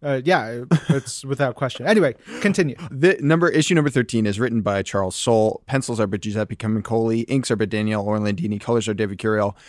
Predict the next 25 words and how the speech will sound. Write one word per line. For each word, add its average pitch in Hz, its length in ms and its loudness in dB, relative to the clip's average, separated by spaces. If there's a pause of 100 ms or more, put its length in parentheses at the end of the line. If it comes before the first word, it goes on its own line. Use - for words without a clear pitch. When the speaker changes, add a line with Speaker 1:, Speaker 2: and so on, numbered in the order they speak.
(400)
Speaker 2:
Like 160 240 4
I 147 60 4
said, 110 340 2 (200)
you 117 360 -2
know, 123 100 -2
this 131 220 2
entire 120 340 2
series 101 300 -4
has 98 100 -4
been 101 200 -4
so, 107 760 0
so, 98 320 -2
so, 98 220 -4
so 117 1000 2 (200)
good 107 360 2
every 104 300 0
issue. 95 440 -2 (160)
One, 185 200 4
something 226 320 0
about 110 380 2
Star 107 260 2
Wars 120 500 0 (140)
is 98 580 0 (280)
you, 117 340 0
you 127 200 6